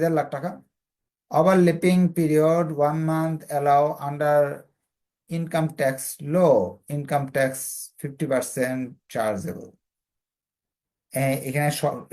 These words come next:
এই আপনার ইনকাম ট্যাক্সের বিষয় আছে ফিফটি পার্সেন্ট। আচ্ছা, যদি কোনো ক্ষতি হয়, লাভ হয়, সেটার মধ্যে ফিফটি পার্সেন্ট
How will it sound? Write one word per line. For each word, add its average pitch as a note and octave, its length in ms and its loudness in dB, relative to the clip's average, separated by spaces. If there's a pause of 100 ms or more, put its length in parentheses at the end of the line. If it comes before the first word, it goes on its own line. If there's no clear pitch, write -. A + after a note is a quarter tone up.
এই A#2+ 100 -4 (280)
আপনার A#2 280 -4 (600)
ইনকাম D3+ 300 2
ট্যাক্সের C#3+ 320 0
বিষয় D3+ 220 2
আছে D#3+ 140 -2 (600)
ফিফটি C#3+ 280 -10
পার্সেন্ট। D#3 360 -2 (1400)
আচ্ছা, - 260 -16 (640)
যদি A#2 200 -10
কোনো C3+ 200 -4
ক্ষতি D3 280 0
হয়, B2 240 2
লাভ A#2+ 140 4 (100)
হয়, A#2+ 160 -2 (500)
সেটার B2 240 -6
মধ্যে A#2+ 180 -4 (1200)
ফিফটি C#3 240 -8
পার্সেন্ট A2 240 -2